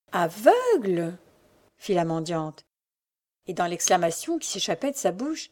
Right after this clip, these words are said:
il y avait une expression étrange. La mégère regardait avec la plus vive attention le visage de la jeune fille,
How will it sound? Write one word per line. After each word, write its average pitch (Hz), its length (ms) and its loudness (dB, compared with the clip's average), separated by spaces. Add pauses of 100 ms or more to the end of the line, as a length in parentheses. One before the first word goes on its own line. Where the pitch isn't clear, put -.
(260)
il 196 120 -4
y 196 60 8
avait 196 160 6
une 202 160 -4
expression - 520 -4
étrange. 160 580 -6 (800)
La 180 80 -2
mégère 208 460 0
regardait 196 480 4
avec 160 160 -2
la 160 120 -2
plus 269 380 -4
vive 240 300 4
attention 196 480 2
le 180 100 -4
visage 180 360 0
de 180 80 -2
la 175 120 0
jeune 165 160 -4
fille, 254 400 -6